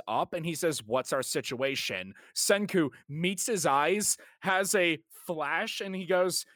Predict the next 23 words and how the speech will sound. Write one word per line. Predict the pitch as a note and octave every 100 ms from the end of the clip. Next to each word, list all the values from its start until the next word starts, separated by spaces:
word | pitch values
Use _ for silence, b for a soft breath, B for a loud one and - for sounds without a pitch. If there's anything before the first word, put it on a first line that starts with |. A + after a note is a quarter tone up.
| b
"Your | E3+
body's | D3 F#3 A3 G3
covered | A3 G#3+ A3
in | G#3
stone | - G#3+ G#3+
fragments, | - F3 D#3 D3 D#3 - -
and | D#3+
lions | C3+ D#3+ F3+ F#3+ F3+
are | F3+ E3+
attacking | - D#3+ - D#3
us | D#3 -
at | D3+ B2+
nine | C3+ D3+ D#3
and | D3+
two | D#3 C#3+
o'clock." | C3+ C3+ G2+ F2 - - _ _ -
And | F3 F3+
then | F3+
he | F#3+
does | E3+ -
the | E3+
shotgun | - - D3 - D#3+ B2+ A2
move. | G#2 F#2 G2+ D#3+